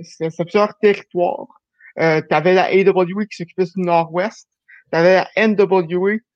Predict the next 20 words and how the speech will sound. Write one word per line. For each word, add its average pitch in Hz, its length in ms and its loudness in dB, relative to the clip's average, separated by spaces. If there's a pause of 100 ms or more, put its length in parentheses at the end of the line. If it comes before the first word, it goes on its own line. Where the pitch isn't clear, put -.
(200)
qui - 60 -20
s'occupait 196 380 0 (480)
plus - 300 -12
du - 100 -20
Sud. 208 500 -6 (220)
T'avais 185 180 0
la 185 120 4
W 190 400 -2
C 220 160 -6
W, 190 500 -2 (460)
euh, 160 360 0 (260)
plus 190 180 -10
dans 185 140 0
le 165 100 -4
Midwest. 185 640 -2
Et 175 80 -12
t'avais 180 300 0
la 180 160 0
W 196 540 -2
W 185 520 -4